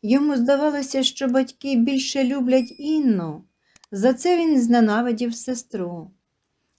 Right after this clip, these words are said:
Інна тягнулася до брата, а він її відштовхував. Батьки думали, син підросте, порозумнішає. А тато ще казав:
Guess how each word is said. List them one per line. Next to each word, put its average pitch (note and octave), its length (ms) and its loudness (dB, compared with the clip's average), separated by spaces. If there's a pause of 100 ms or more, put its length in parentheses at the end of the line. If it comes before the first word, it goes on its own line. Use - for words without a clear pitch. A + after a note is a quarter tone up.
Інна A#3+ 320 4
тягнулася A#3 840 2
до G#3+ 160 0
брата, A3+ 600 -4 (260)
а C4+ 120 -2
він D#4 240 2
її D#4 200 0
відштовхував. F3 1080 -4 (180)
Батьки G3 420 -4
думали, A3+ 580 2 (460)
син B3+ 320 2
підросте, C4+ 640 -2
порозумнішає. G#3+ 1200 -2 (480)
А G#3+ 100 -4
тато G3+ 340 -2
ще A3 260 -6
казав: G#3 520 -4